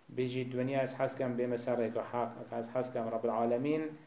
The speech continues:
توفيقهم بدد، رب العالمين بنت سر كراس، رب العالمين بنت سر ويرك او پیغمبر سر صلى الله عليه وآله وسلم. رب العالمين يقولي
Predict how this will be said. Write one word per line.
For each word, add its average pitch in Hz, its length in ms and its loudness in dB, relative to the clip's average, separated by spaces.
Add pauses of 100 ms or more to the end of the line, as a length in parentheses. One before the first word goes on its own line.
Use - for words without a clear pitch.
(360)
توفيقهم 139 640 4
بدد، 120 300 4
رب 117 140 0
العالمين 131 460 2
بنت 139 260 0
سر 135 360 2
كراس، 123 520 2 (440)
رب 120 100 -4
العالمين 139 520 0
بنت 139 520 0 (280)
سر 135 260 4
ويرك 151 360 4
او 143 260 4
پیغمبر 131 340 4
سر 123 240 4
صلى 117 180 2
الله 117 360 4
عليه 110 340 2
وآله 117 380 4
وسلم. 117 400 4 (640)
رب 123 140 6
العالمين 127 400 6
يقولي 135 560 -2